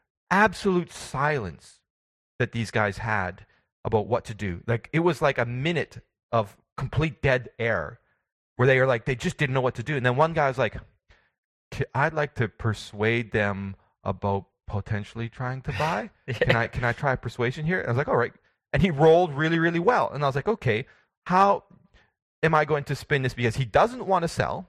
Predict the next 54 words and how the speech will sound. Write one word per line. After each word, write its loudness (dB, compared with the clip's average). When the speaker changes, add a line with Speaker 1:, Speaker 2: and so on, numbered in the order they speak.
Speaker 1:
but -2
he's 0
rolled 2
a -10
really -4
good -2
persuasion. -6
So 2
what 4
I 2
did 0
was -2
I 4
was 0
like, 0
they 2
took 0
one, -2
one 0
of -4
the -2
bugbears -2
out 0
of -6
the -6
shackles, -2
and -6
with 2
their 2
lances, -6
they 0
poked -4
him -8
to -4
go -2
forward. -4
And -6
he, -8
the, -2
the, -2
the -8
big 0
paladin -2
pulled -2
a 0
dagger 2
out, -2
threw -2
it 2
on 0
the -4
ground. 0
He -6
says, -2